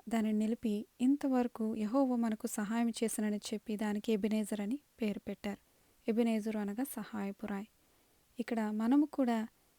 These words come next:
ఇజ్రాయేలు వాళ్ళు విడిచిపెట్టినట్లుగా దేవుడు కానిది మనం విడిచిపెట్టి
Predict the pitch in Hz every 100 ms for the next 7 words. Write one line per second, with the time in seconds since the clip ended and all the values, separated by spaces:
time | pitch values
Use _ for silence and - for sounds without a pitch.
0 | _ _ _ 233 220 240 262 269 262 254
1 | _ _ _ 226 214 208 214 - - 226
2 | 220 214 - 214 208 202 - _ _ _
3 | 208 262 311 320 294 - 226 247 254 240
4 | 233 220 202 202 - 233 220 208 214